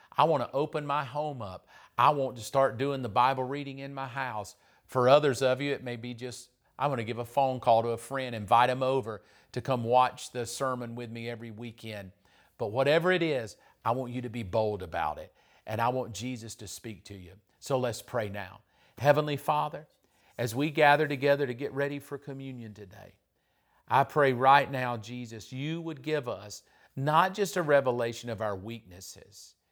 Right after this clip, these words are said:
but you would give us a revelation of your heart for your kingdom.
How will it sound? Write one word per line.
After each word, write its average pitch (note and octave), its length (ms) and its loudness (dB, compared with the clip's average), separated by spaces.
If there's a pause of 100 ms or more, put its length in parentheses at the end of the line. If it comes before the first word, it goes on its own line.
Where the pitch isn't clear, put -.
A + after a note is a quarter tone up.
(400)
but - 180 -10
you D#3 100 0
would D3 160 -2
give C#3 140 -2
us C#3 160 0
a C3+ 60 2
revelation B2+ 720 2
of G#2+ 100 -12
your B2 220 -8
heart A#2 420 0
for A#2+ 120 -16
your G#2 180 -12
kingdom. A2 640 -12